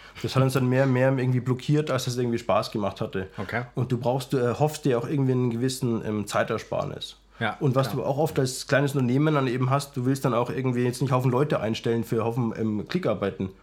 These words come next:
Speaker 1: die dauernd so passieren, damit du irgendwas machen kannst. Und haben dann uns irgendwann entschieden, okay, dann lass uns eine eigene Unternehmenssoftware eben bauen.
Speaker 2: Mhm.
Speaker 1: Für uns, dass wir einfach optimalere Wege haben.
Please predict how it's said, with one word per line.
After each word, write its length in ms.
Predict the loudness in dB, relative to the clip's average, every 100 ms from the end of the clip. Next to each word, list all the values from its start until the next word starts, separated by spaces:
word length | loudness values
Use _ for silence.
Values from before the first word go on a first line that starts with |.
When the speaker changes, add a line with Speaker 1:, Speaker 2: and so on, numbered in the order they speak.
| _ -6
Speaker 1:
die 80 | 0
dauernd 280 | 2 2 0
so 120 | -4
passieren, 540 | -2 0 2 2 0
damit 200 | 0 0
du 60 | -2
irgendwas 180 | -2 0
machen 240 | 0 0
kannst. 340 | -2 -2 -2 -8 -18 -12 -2
Und 200 | 0 2
haben 120 | 4
dann 140 | 4
uns 140 | 4 2
irgendwann 180 | 0 0
entschieden, 280 | 0 -2 -2
okay, 240 | -2 -2
dann 100 | 0
lass 140 | 0 0
uns 80 | -2
eine 120 | -2
eigene 220 | -2 -2
Unternehmenssoftware 760 | -4 -2 -2 0 -2 -4 -4 -2
eben 140 | 0
bauen. 320 | 0 0 -2 -6 -14 -6
Speaker 2:
Mhm. 160 | 0
Speaker 1:
Für 100 | 4
uns, 300 | 6 4 2
dass 160 | -4 0
wir 80 | 0
einfach 160 | 0
optimalere 600 | -4 -4 0 2 2 0
Wege 280 | 0 0 0
haben. 320 | 0 -2 -6